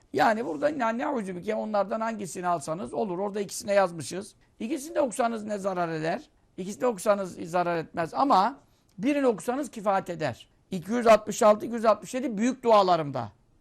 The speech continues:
Çünkü Tergib-ü Terhib hadisinden siz onu seçemezsiniz şimdi. Hepsi Arapça kitabın yani. O duanın neresini okuyacaksın? Biz onu dua okunuşu diye ayırıyoruz ya. Duanın okunuşunda var. "Allahümme inna ne'ûzü bike minen nüşrike bike şeyen ne'alemuh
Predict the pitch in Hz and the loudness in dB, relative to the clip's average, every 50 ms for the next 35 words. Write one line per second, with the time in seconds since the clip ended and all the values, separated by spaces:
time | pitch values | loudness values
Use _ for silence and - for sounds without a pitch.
0 | _ _ _ - 160 139 - - - 147 151 147 156 160 156 143 160 151 151 151 | _ _ _ -10 -10 -10 -8 0 2 2 2 2 0 -6 -6 -2 -2 -2 -2 0
1 | 151 147 147 147 139 143 151 151 156 151 147 143 - - 147 151 147 175 180 - | 0 -2 -2 -2 -10 -12 -10 -6 -6 -6 -6 -6 -8 -8 -8 -8 -8 -8 -4 -2
2 | 277 294 302 247 - - 190 175 160 160 160 160 156 143 - _ _ _ _ - | -2 0 0 -2 -2 -4 -8 -8 -8 -10 -10 -10 -10 -10 -12 _ _ _ _ -2
3 | 190 185 - - 202 190 202 214 - - 175 160 160 - 170 160 156 160 147 151 | -2 -2 0 0 2 4 4 2 0 -2 -12 -12 -10 -8 -8 -6 -6 -6 -4 0
4 | 147 143 143 147 - - 147 131 147 156 160 160 160 165 160 170 185 190 196 170 | 0 0 0 0 -4 -6 -8 -6 -2 0 0 0 0 -2 -4 -4 -4 -4 -6 -8
5 | - 160 139 143 135 139 131 123 131 - - _ _ - 196 208 214 226 233 240 | -8 -10 -10 -10 -10 -10 -12 -14 -14 -20 -20 _ _ -12 -10 -4 -4 -2 -2 -2
6 | 254 240 196 214 226 226 226 220 214 - 226 226 214 196 - 233 208 202 214 202 | -4 -4 -2 2 6 8 8 8 6 2 -4 -6 -6 -6 -8 -8 -4 0 0 2
7 | 196 202 202 202 220 254 330 349 294 196 160 151 123 120 156 175 180 185 196 208 | 2 2 2 0 0 0 0 0 -2 -2 -2 -4 -4 -4 0 0 2 2 2 0
8 | 196 190 175 196 190 190 - - 214 214 214 202 175 175 165 127 - - _ _ | -4 -6 -6 -8 -10 -10 -10 -10 -4 2 2 4 6 6 4 4 2 -8 _ _
9 | _ _ _ - 185 208 208 202 202 196 196 190 185 185 175 175 175 190 196 180 | _ _ _ -4 2 4 4 4 2 0 0 0 0 0 0 -2 -2 -2 -2 -4
10 | 185 175 175 160 175 175 170 170 170 160 160 165 175 156 - - 170 156 175 170 | -6 -8 -8 -6 -6 -6 -6 -4 -6 -8 -8 -8 -10 -12 -10 -10 -10 -10 -10 -10
11 | 160 160 147 - 160 151 143 165 170 165 160 156 156 151 156 156 151 151 156 180 | -10 -10 -10 -8 -10 -10 -8 -8 -8 -8 -6 -6 -6 -4 -4 -2 -2 -2 -2 -2
12 | 202 226 254 240 | -4 -2 -2 -4